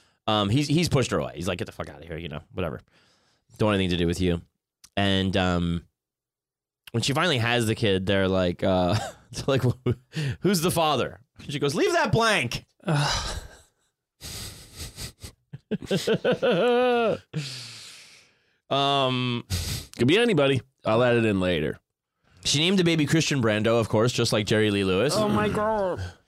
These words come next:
Speaker 1: Um,
Speaker 2: That's part of her, like, meticulous note keeping.
Speaker 3: Yeah.
Speaker 2: Like, which one of these kids is whose?
Speaker 3: Yeah,
Speaker 2: Right.
Speaker 3: yeah, yeah.
Speaker 2: Got
Speaker 1: Yeah.
Speaker 2: it.
Speaker 3: <laughs> It's, it's written, uh,
Speaker 2: Yeah.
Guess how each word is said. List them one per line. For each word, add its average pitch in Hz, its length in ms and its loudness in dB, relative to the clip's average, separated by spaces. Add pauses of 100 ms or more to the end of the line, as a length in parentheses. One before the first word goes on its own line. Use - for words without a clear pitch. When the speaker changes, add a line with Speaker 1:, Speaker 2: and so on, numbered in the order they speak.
(1080)
Speaker 1:
Um, 120 320 2 (160)
Speaker 2:
That's - 180 4
part 214 200 4
of 214 80 4
her, 185 140 6
like, 160 140 4
meticulous 151 540 4
note 139 300 2
keeping. 185 360 2
Speaker 3:
Yeah. 127 240 4
Speaker 2:
Like, 95 100 0
which 175 140 2
one 180 120 4
of 165 60 6
these 151 180 2
kids 147 280 2
is 123 180 4
whose? 139 520 4
Speaker 3:
Yeah, 131 300 4
Speaker 2:
Right. 113 100 2
Speaker 3:
yeah, 107 180 2 (100)
yeah. 87 60 0
Speaker 2:
Got 131 200 2
Speaker 1:
Yeah. 113 60 0
Speaker 2:
it. - 160 -8 (100)
Speaker 3:
<laughs> - 800 -6 (340)
It's, - 640 -4
it's - 160 0
written, 117 260 2
uh, 143 240 2
Speaker 2:
Yeah. 180 140 0